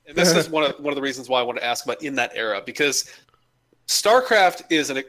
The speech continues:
Speaker 1: excellent game, and Brood War still holds up today. Obviously, like we've talked about numerous times, there are still people playing it professionally, but StarCraft, and, um, specifically this is StarCraft Brood War, my, my apologies for not
Speaker 2: Yeah.
Speaker 1: clarifying, but, um, this is such a fun game, and especially at the time, I was so blown away at,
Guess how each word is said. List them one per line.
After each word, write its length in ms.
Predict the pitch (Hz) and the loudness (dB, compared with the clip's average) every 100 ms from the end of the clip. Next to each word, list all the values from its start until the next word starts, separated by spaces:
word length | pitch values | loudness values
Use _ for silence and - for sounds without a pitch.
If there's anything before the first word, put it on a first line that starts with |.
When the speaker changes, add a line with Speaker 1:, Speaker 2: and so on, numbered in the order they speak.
| - | 0
Speaker 1:
excellent 400 | 170 - 135 107 | 0 0 -6 -6
game, 200 | 110 107 | -8 -6
and 120 | 123 | -4
Brood 200 | 160 160 | -2 0
War 120 | 156 | 0
still 380 | 127 - 165 160 | 0 -4 0 0
holds 180 | 135 131 | 0 -4
up 100 | 120 | -4
today. 380 | 123 120 120 117 | -2 -2 -2 -2
Obviously, 400 | 123 123 123 127 | -2 -2 -6 -6
like 140 | 117 117 | -6 -8
we've 100 | 110 | -4
talked 220 | 117 - | -4 -2
about 200 | 117 127 | -8 -8
numerous 360 | 127 123 120 - | -12 -10 -10 -6
times, 400 | 117 117 113 - | -4 -4 -6 -10
there 100 | 110 | -8
are 40 | |
still 360 | - - - - | -6 -2 -2 -2
people 260 | 160 123 | -4 -6
playing 240 | - 117 113 | -6 -6 -6
it 60 | _ - | _ -6
professionally, 460 | 113 - 120 113 - | -4 -4 -8 -8 -6
but 200 | 117 - _ _ | -8 -8 _ _
StarCraft, 760 | - - 196 220 220 160 113 - | -10 -4 2 2 2 0 0 -2
and, 160 | 160 202 | -6 -2
um, 160 | 202 202 | -4 -4
specifically 540 | - 233 - 208 180 | -8 -4 -4 0 -2
this 120 | 147 | -2
is 80 | - | -2
StarCraft 300 | 139 127 107 | 0 0 -4
Brood 140 | 110 101 | -6 -8
War, 140 | 98 | -8
my, 160 | 104 101 _ 107 | -8 -10 _ -20
my 60 | 107 _ _ | _ _ _
apologies 200 | 95 92 | -12 -12
for 60 | 101 | -12
not 60 | |
Speaker 2:
Yeah. 140 | 95 113 | -8 -6
Speaker 1:
clarifying, 240 | 101 107 107 | -6 -10 -12
but, 140 | 104 _ - _ _ - | -14 _ -20 _ _ 0
um, 400 | 139 127 120 113 _ _ _ - - | 2 4 0 -8 _ _ _ -20 -2
this 220 | - - | -2 0
is 100 | 165 | -2
such 240 | - 135 131 | -2 -2 -2
a 40 | |
fun 220 | - 117 | -6 -6
game, 260 | 113 107 107 | -4 -6 -2
and 120 | 139 147 | -4 -2
especially 420 | 151 - 208 196 | -4 -2 0 -2
at 80 | 127 | -4
the 40 | |
time, 280 | - 135 131 156 | -4 -2 -2 -2
I 100 | 156 | -2
was 180 | 135 | -2
so 400 | - - - 131 127 | -8 -8 0 0 0
blown 220 | 117 110 | -4 -8
away 320 | 104 104 107 | -6 -6 -4
at, 240 | 107 104 | -6 -8